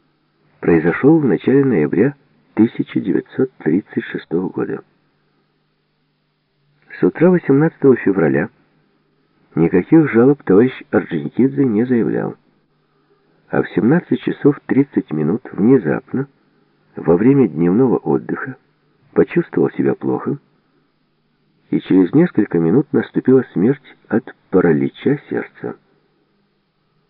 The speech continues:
Народный комиссар здравоохранения С С С Р Каминский, начальник лечебно-санитарного управления Кремля Ходоровский,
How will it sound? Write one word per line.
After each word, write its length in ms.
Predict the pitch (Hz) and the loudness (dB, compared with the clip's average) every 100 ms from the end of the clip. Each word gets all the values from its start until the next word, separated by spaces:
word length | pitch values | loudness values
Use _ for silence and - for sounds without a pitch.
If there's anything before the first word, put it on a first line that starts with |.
| _ _ _ _ _ _ _ _ _ _ _ _ _ _ _ _ - | _ _ _ _ _ _ _ _ _ _ _ _ _ _ _ _ -6
Народный 440 | 95 131 165 151 143 | 2 4 4 2 2
комиссар 560 | 127 120 - 120 107 | 2 2 2 0 0
здравоохранения 920 | 92 101 95 87 - 82 80 73 69 - | 2 4 4 2 -2 -4 -2 -2 -4 -4
С 160 | - - | -6 -4
С 300 | 82 - - | -6 -8 -6
С 40 | |
Р 160 | - - | -6 -6
Каминский, 800 | - 64 64 110 - - 147 - _ _ _ _ _ _ _ _ _ _ _ - | -6 -6 -6 -10 -12 -6 -6 -8 _ _ _ _ _ _ _ _ _ _ _ -4
начальник 540 | 90 104 165 165 156 131 | 0 2 4 4 4 2
лечебно-санитарного 1080 | 120 - 123 117 - 110 101 95 85 85 | 2 2 2 2 0 0 0 0 0 0
управления 540 | 80 - 80 71 71 67 | 0 0 -2 -2 -4 -6
Кремля 460 | - 69 64 57 | -6 -4 -4 -6
Ходоровский, 760 | 55 - 60 120 - - - | -10 -10 -6 -6 -8 -10 -8